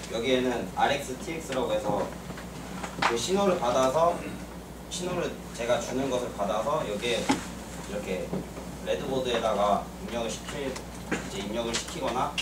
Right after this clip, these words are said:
아니면 입력된 신호를 얘에서 받을 수 있게끔 하는 걸로 지금 이번 기회에 공부하겠습니다. 그리고 이것이 이제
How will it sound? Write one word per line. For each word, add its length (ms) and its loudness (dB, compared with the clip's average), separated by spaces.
아니면 200 -6
입력된 320 0
신호를 520 0
얘에서 240 -2
받을 280 -4
수 80 -8
있게끔 420 -4
하는 160 -2
걸로 300 -2
지금 280 -4
이번 180 -4
기회에 180 -6
공부하겠습니다. 680 -6
그리고 280 4
이것이 440 6
이제 380 4